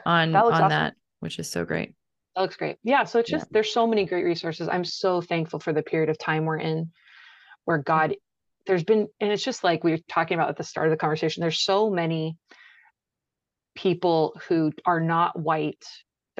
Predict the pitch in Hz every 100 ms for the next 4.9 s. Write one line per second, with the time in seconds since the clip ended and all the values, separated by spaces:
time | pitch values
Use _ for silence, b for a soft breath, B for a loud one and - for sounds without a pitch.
0 | - 185 202 208 180 185 175 165 - -
1 | 160 - 160 151 - 156 - 156 175 156
2 | 160 - - - - - - B B B
3 | 208 175 170 175 170 156 - 165 160 156
4 | 151 - 143 - - - 165 160